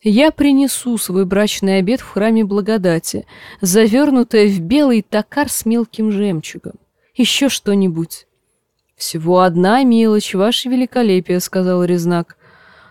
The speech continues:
"Ко дню свадьбы было бы хорошо открыть бойцовые ямы.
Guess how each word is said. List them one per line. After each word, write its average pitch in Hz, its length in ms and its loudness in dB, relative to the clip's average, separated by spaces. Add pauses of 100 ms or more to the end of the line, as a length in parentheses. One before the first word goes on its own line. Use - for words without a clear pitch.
"Ко - 140 -4
дню 175 180 2
свадьбы 202 600 0
было 262 320 2
бы 277 140 0
хорошо 277 480 2
открыть 302 360 -2
бойцовые 285 680 2
ямы. 226 540 0